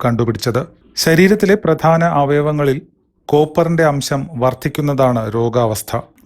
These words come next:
മഞ്ഞ നിറമായി മരണവക്കിലെത്തിയ മകൾക്ക് സ്വന്തം കരൾ മുറിച്ചു കൊടുത്താണ് കൈവിട്ടു പോകുമെന്ന് കരുതിയ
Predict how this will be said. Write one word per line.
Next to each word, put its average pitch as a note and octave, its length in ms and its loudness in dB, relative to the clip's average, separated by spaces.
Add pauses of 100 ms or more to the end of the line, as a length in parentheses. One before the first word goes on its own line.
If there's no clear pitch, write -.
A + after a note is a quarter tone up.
മഞ്ഞ C3 280 4
നിറമായി C#3 400 2 (320)
മരണവക്കിലെത്തിയ D3+ 760 2 (100)
മകൾക്ക് C3+ 380 2 (420)
സ്വന്തം C3+ 360 0 (180)
കരൾ C3+ 280 2 (120)
മുറിച്ചു C#3 280 -4
കൊടുത്താണ് B2+ 500 0 (260)
കൈവിട്ടു D3 460 2
പോകുമെന്ന് C#3+ 440 2
കരുതിയ B2+ 320 2